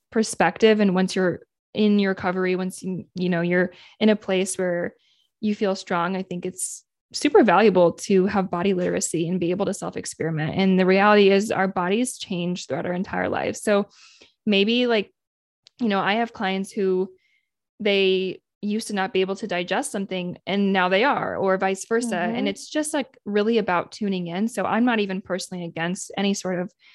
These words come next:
Speaker 1: anyone who says, "I don't prefer to eat this," or, "I don't prefer to eat that." It's just about your intention, um, which I'm sure you,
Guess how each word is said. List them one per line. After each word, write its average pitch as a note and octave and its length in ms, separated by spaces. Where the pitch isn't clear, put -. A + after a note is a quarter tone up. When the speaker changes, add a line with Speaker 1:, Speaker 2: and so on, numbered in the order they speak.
Speaker 1:
anyone G#3 300
who F#3+ 80
says, F#3 300
"I F#3+ 140
don't F#3+ 160
prefer F#3 240
to F#3 60
eat F#3 180
this," C#4+ 260
or, F3+ 140
"I - 40
don't F3+ 140
prefer G3+ 220
to F3+ 40
eat F#3+ 180
that." G#3+ 240
It's - 140
just A3 200
about B3+ 180
your G3+ 120
intention, F#3 580
um, F3+ 180
which F3+ 160
I'm F3+ 240
sure - 440
you, F3 280